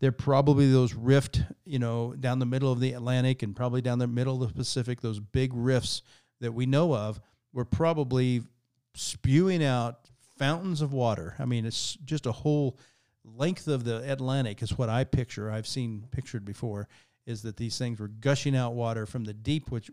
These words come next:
in the belly of the earth, if you will, and also the windows of heaven, which would have been the clouds just wringing themselves out. And very possibly, um,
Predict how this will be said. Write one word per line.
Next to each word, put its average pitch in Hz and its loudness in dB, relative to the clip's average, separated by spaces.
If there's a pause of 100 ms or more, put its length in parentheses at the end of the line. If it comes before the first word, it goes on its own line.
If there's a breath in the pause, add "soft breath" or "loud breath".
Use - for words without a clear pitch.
(480)
in 151 -18
the 120 -8
belly 135 4
of 123 2
the 120 2
earth, 135 4
if 101 -6
you 110 -2
will, 104 -4 (300 soft breath)
and 170 0
also 185 0
the 160 -2
windows 131 0
of 127 -2
heaven, 117 0
which 117 -4
would 131 0
have 120 -4
been 113 -4
the 117 -6
clouds 107 -4
just 110 -6
wringing 131 2
themselves 117 -4
out. 117 -6 (440 soft breath)
And 120 -4
very 160 4
possibly, 120 0 (560)
um, 127 -4